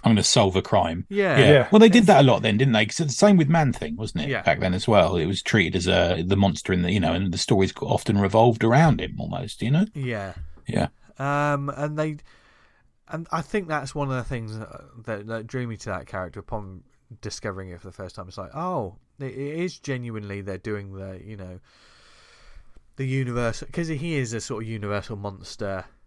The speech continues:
Speaker 2: Marvel takes on the Wolfman. Um, that's pretty
Speaker 1: Yeah.
Speaker 2: much what he
Speaker 1: I mean, they
Speaker 2: is.
Speaker 1: weren't, they weren't shy of putting him in Marvel
Speaker 2: No.
Speaker 1: Team Up or something like that
Speaker 2: Yeah.
Speaker 1: either.
Speaker 3: No.
Speaker 1: You know, he would interact with Marvel characters as well, but
Speaker 3: Would
Speaker 1: I
Speaker 3: it be
Speaker 1: ki-,
Speaker 3: m-,
Speaker 1: kind of didn't mind that too
Speaker 3: more of
Speaker 1: much.
Speaker 3: a character you could just kind of drop in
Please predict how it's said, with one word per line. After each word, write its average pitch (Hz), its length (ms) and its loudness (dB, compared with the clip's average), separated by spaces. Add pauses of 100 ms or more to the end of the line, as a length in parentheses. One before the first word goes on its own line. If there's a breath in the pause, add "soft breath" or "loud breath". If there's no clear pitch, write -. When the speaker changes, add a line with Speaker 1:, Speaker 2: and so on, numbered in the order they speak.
(360)
Speaker 2:
Marvel 110 340 -6
takes - 380 -10
on 95 260 -8
the 104 100 -10
Wolfman. 92 540 -10 (720)
Um, 90 520 -12
that's 104 220 -8
pretty - 260 -4
Speaker 1:
Yeah. 98 60 -14
Speaker 2:
much 92 300 -18 (180)
what 107 180 -6
he - 60 0
Speaker 1:
I 170 40 10
mean, 165 100 12
they 165 60 10
Speaker 2:
is. 160 60 10
Speaker 1:
weren't, 160 180 8
they 139 100 6
weren't 135 240 8
shy 110 260 4
of 95 140 0
putting 98 220 -2
him 92 120 0
in 92 100 0
Marvel 92 280 2
Speaker 2:
No. 87 40 -2
Speaker 1:
Team 90 300 0
Up 78 180 -6
or 90 80 -2
something 90 200 -2
like 85 120 0
that 87 220 2
Speaker 2:
Yeah. 90 120 -2
Speaker 1:
either. 82 320 0
Speaker 3:
No. 123 260 4
Speaker 1:
You 113 80 4
know, 101 120 6
he 101 60 4
would 107 180 6
interact 92 500 2
with 90 140 -8
Marvel 87 260 0
characters 85 440 -6
as 90 100 -6
well, 98 220 4
but 139 120 2
Speaker 3:
Would 170 100 8
Speaker 1:
I - 20 8
Speaker 3:
it 196 40 6
be 214 60 4
Speaker 1:
ki-, - 60 -
Speaker 3:
m-, 175 80 6
Speaker 1:
kind - 180 2
of - 60 -4
didn't - 180 -2
mind - 200 -4
that - 160 -8
too 151 120 4
Speaker 3:
more 165 200 10
of 156 60 4
Speaker 1:
much. - 40 -8
Speaker 3:
a - 20 -6
character 143 280 6
you 131 60 2
could 139 120 2
just 123 140 -6
kind 139 140 6
of 117 60 4
drop 135 320 4
in 123 300 6